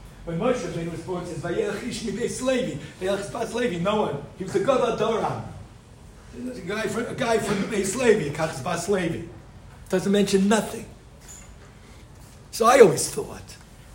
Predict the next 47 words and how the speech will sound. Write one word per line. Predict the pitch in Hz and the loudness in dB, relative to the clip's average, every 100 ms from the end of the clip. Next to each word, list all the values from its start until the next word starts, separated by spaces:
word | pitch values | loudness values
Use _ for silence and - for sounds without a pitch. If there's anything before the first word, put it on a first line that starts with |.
| - | -12
it's | - | -4
based | 170 156 160 | -2 0 0
on | 143 | 0
the | 139 | 0
Gemara | 147 | 0
in | 170 | 2
Brachas. | 190 302 - - - - - - - - - | 4 4 4 0 -6 -8 -10 -16 -20 -20 -16
That | - | -8
the | |
Gemara | 151 165 165 | 0 2 2
says | - 190 | 2 0
when | 151 143 | 0 -4
you | |
appoint | 147 - 185 180 | -6 -2 -2 0
a | 175 | 2
Nasi, | 175 247 - 185 - - - - - - | 4 2 0 -4 -4 -8 -12 -16 -16 -6
a | |
leader | 156 180 196 | -2 0 2
in | 190 | 0
Klal | - 214 240 | 0 0 4
Yisrael, | 196 - 175 143 | 2 2 0 2
he | 156 | 2
needs | 190 165 - - - | 2 2 -4 -6 -2
Chus | - 208 - | 6 6 8
Avos | 160 156 233 - - - - - | 4 4 0 -2 -4 -10 -12 -4
because | 160 | 0
somebody | - 208 220 | 2 6 6
will | 208 | 6
punish | 220 254 208 - | 6 6 6 2
him. | - - - - - - - | -6 -12 -18 -20 -20 -20 -8
Remember | 175 180 | 0 2
when | 185 | 2
they | 170 160 | 0 -2
deposed, | - 160 175 165 | -4 0 0 2
you | 165 | 0
ever | 190 | 0
learned | 180 175 - | 0 -2 -4
the | 180 170 - - - - | -10 -10 -12 -16 -16 -8
fourth | 175 170 | -6 -4
parak | 170 170 | -4 -4
in | 160 | -4
Brachas? | 165 170 175 - - - - - - | -4 -4 -6 -8 -12 -16 -20 -20 -16
So | 156 | -12
they, | 147 127 - - - 143 | -8 -8 -10 -16 -20 -14
Rabbi | 131 135 | -12 -10
Gamliel | 147 175 170 151 | -6 -2 -2 -2
was | 123 - | -6 -10